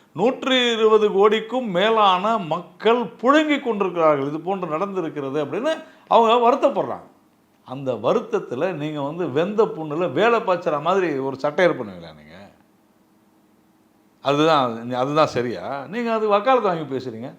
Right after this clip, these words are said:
இப்படி தானே பேசுனாங்க, அப்படி தானே பேசுனாங்க. நீங்க YouTube ரன் பண்றீங்கன்றதுனால அவங்களுக்கு சப்போர்ட் பண்ணணுன்ற அவசியம் இல்லை. நல்லா புரிஞ்சுங்க. நான் கேட்பது, இதனால மனம் புண்பட்டிருக்கிறார்களா இல்லையானா, மக்கள் புண்பட்டிருக்கிறார்கள்.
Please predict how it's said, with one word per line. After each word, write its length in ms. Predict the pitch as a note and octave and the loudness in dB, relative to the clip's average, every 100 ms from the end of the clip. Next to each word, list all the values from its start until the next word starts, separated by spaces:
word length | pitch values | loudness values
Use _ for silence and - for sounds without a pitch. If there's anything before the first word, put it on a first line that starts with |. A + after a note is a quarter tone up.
| _ | _
இப்படி 180 | C#3+ E3 | -6 -4
தானே 160 | E3 D3+ | -2 -6
பேசுனாங்க, 420 | C3 B2+ A#2+ B2 | -6 -8 -10 -12
அப்படி 220 | A#2+ A#2+ | -12 -12
தானே 120 | A#2+ | -12
பேசுனாங்க. 440 | G#2+ G#2 G2+ F#2 F2+ _ _ _ _ _ | -14 -18 -18 -20 -20 _ _ _ _ _
நீங்க 340 | C3 F3+ E3 A3 | -6 -2 0 0
YouTube 260 | C4 B3+ | 0 2
ரன் 240 | A3 A3 A#3 | 2 2 0
பண்றீங்கன்றதுனால 640 | A3 G#3+ G3+ F#3 F3+ A3+ | 0 -2 -2 -4 -2 0
அவங்களுக்கு 460 | A#3+ G3+ G#3+ G3+ F#3+ | 2 2 2 -2 0
சப்போர்ட் 160 | G3+ | -2
பண்ணணுன்ற 300 | F#3 E3+ E3 | -4 -6 -2
அவசியம் 340 | C3+ C#3 C#3 G2+ | -2 -2 -8 -12
இல்லை. 200 | - G#2+ | -12 -6
நல்லா 140 | D3+ | -6
புரிஞ்சுங்க. 440 | D3 B2+ C3+ - _ _ _ _ _ _ _ _ _ | -6 -14 -16 -20 _ _ _ _ _ _ _ _ _
நான் 380 | A#2 G3+ A#3+ D3 | -2 0 0 -4
கேட்பது, 500 | E3+ F3 - F2 - _ _ _ | -4 -4 -6 -18 -20 _ _ _
இதனால 720 | - B2 D3 D3+ G3+ A3 A#3+ - - _ _ _ _ - | -8 -2 2 4 4 4 0 -6 -18 _ _ _ _ -12
மனம் 480 | B2+ E3 G#3+ A#3 - - | -6 -4 -4 -6 -12 -12
புண்பட்டிருக்கிறார்களா 920 | G3+ A3+ G#3 E3+ E3 C#3+ C3+ A#2+ B2 D3+ A2+ | -12 -8 -8 -8 -10 -6 -4 -4 -4 -6 -8
இல்லையானா, 500 | B2 A#2+ G2+ A#2 - _ _ _ | -8 -8 -8 -12 -18 _ _ _
மக்கள் 520 | G2+ D#3 D3+ - G3 | -8 -8 -8 -10 -8
புண்பட்டிருக்கிறார்கள். 1000 | G3 D3+ D3+ B2 - G#2 G2 F#2 E2+ A#2+ | -8 -10 -12 -14 -14 -18 -14 -14 -10 -10